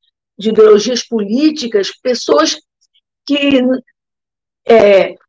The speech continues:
eu posso não concordar com você e você não concordar comigo,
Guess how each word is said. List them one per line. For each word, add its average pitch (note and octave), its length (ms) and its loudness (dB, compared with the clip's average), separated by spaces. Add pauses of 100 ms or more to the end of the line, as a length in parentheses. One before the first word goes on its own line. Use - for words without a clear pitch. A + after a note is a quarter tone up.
eu F3 120 -4
posso B3+ 320 0
não C4 100 0
concordar G#3+ 500 0
com G3 60 -14
você G3 220 -6
e C#4 60 -6
você C#4+ 200 -8
não D4 120 -4
concordar D#4+ 480 -4
comigo, D4+ 680 -2